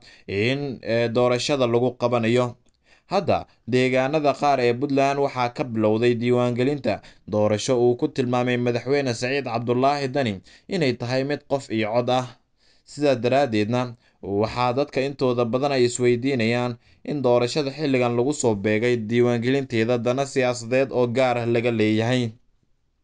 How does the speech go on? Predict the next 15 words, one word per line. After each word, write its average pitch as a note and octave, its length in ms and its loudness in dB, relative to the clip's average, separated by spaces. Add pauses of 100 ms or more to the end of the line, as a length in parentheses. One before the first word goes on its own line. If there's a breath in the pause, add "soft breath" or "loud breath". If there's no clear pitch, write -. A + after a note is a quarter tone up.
(640 loud breath)
Dadka D3+ 320 0
culayska C#3 440 2
ugu C3 200 2
xooggan B2 320 2
uu B2 160 4
kala B2+ 280 0
kulmayo A2+ 440 2 (360 soft breath)
madaxweyne A#2 540 0
Siciid C3 320 0
Cabdullaahi B2 720 0
Dani C#3 180 0
waxaa B2 300 0
ka D3+ 140 -4
mid A2 180 0
ah B2 140 0